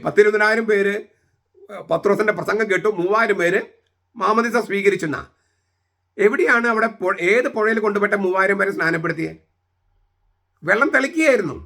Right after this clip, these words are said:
പത്രോസും സ്ലീഹന്മാരും വെള്ളം തെളിക്കുകയായിരുന്നു. അവിടെ പുഴയും ഇല്ല, മൂവായിരം പേർക്ക് പോകാൻ പറ്റിയ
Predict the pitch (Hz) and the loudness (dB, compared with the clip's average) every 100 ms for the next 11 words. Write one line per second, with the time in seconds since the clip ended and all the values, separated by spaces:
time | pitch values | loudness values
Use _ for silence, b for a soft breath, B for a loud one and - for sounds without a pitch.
0 | - _ _ _ _ - 165 202 220 233 | -20 _ _ _ _ -4 -2 2 2 2
1 | 202 202 208 208 214 226 208 226 214 208 | 0 2 2 4 2 2 0 0 -2 -2
2 | 240 202 147 92 80 _ _ 165 208 208 | 0 -2 -2 -10 -14 _ _ 0 2 2
3 | 190 202 262 226 226 196 196 208 220 214 | 2 2 2 0 0 2 2 2 2 0
4 | 208 214 214 214 226 | 0 -2 0 0 0